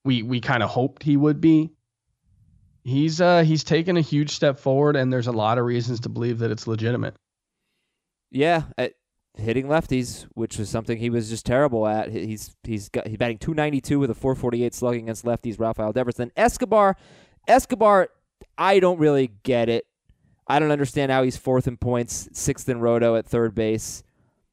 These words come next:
Speaker 2: He, like, eighteen home runs, but I,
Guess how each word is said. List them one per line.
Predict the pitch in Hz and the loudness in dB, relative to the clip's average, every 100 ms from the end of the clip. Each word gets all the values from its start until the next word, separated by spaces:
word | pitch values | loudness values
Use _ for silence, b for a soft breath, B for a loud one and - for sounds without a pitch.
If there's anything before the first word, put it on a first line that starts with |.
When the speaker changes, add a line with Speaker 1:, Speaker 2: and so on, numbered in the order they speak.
| _ _ _ - | _ _ _ -14
Speaker 2:
He, | - 160 175 175 165 160 110 | -8 -4 -2 -2 -4 -6 -6
like, | 151 156 | -4 -2
eighteen | 160 165 202 | -4 -4 -2
home | 196 208 202 | -2 0 -2
runs, | 185 107 98 - - _ _ - 117 - | -2 -4 -10 -14 -18 _ _ -20 -12 0
but | 147 139 _ _ _ _ _ _ _ _ _ _ _ _ _ _ _ _ | 0 0 _ _ _ _ _ _ _ _ _ _ _ _ _ _ _ _
I, | - | -16